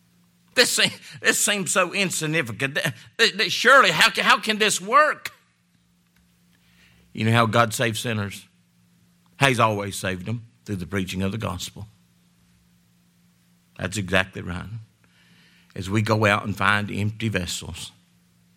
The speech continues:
empty vessels, and bring 'em into his church. It's hard to find 'em. Who was it? Joseph Hart in that hymn, he said, "The, that sinner,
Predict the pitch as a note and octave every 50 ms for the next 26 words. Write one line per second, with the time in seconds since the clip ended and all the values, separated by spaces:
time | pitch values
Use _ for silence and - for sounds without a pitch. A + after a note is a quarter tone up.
0 | _ _ _ _ _ _ - F#2 F#2+ E2+ - - F#2 F2 E2 D#2 - - - -
1 | - - - - - - _ _ _ _ _ _ _ _ _ _ _ _ _ _
2 | _ _ - - _ _ _ - G2 G2 G2 F#2+ G2+ G2+ F#2+ F#2 F#2+ F#2+ F#2+ F2
3 | F2 E2+ F#2 F2 - - - - F#2 F2 E2+ E2+ - - - - - - - -
4 | _ _ _ _ _ _ _ _ _ _ - - _ _ _ _ _ _ _ _
5 | _ _ _ _ _ _ _ _ _ _ _ _ _ _ _ _ - - - A2+
6 | A2 A2 G#2+ G2+ G2+ A#2 A#2+ B2 A2+ G2+ F2+ - - - - - _ _ _ _
7 | _ _ _ _ _ _ _ _ _ _ _ _ _ _ - _ _ _ _ _
8 | _ _ _ _ _ _ _ _ _ - A2 A2+ A2 G2+ F#2+ F2+ G2+ G2 G#2 A#2+
9 | A#2+ A2 F#2+ G#2+ F2+ F#2+ A#2 A#2+ A#2 F#2 G#2 A2+ A2 G2+ A2 A#2 A#2+ G#2+ G#2+ A2
10 | A2 G#2+ A2 B2 A#2+ A2+ G2 F2+ F#2+ F2 - - _ _ _ _ _ _ _ _
11 | _ _ _ _ _ _ _ _ _ _ - - A2+ A2 G#2 - - C3+ C3 B2
12 | A#2+ A#2+ A2 G#2